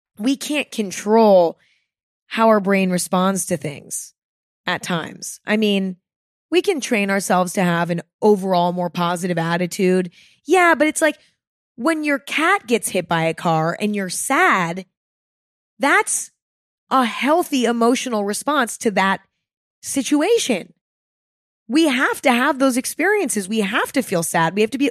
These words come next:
feel terrible sometimes. What we do have control over is what we do with our lives. And so if we strive to live the best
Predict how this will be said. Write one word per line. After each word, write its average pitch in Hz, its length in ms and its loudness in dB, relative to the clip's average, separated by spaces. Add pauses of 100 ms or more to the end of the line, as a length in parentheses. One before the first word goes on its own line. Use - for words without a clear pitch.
feel 254 180 2
terrible 285 540 2
sometimes. 156 640 -6 (1200)
What 262 160 0
we 277 140 -2
do 311 180 0
have 403 140 -2
control 196 460 -2
over 180 480 0
is 185 360 -4 (840)
what 277 180 2
we 302 120 0
do 220 200 -4
with 208 160 -2
our 180 140 0
lives. 170 500 -2
And 196 220 -10
so 196 340 4
if - 180 -8
we 214 120 -6
strive 247 480 -4
to 220 120 -6
live 214 300 -2
the 175 80 -10
best 175 300 -4